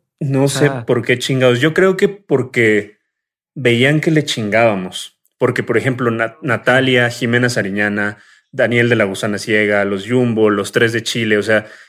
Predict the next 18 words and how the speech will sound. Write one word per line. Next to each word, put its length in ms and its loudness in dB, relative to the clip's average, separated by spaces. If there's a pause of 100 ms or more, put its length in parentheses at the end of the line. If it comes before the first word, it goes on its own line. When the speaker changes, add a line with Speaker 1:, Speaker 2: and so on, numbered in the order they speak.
(120)
Speaker 1:
éramos 380 2
güeyes. 600 0 (680)
Por 120 0
ejemplo, 360 0
para 160 2
mí 240 2
entrevistar 560 0
a 40 2
los 180 -4
Tres 180 0
de 120 0
Chile 300 -2
o 100 -4
entrevistar 480 -2
a 60 2
La 100 2
Gusana 340 -4
Ciega, 420 0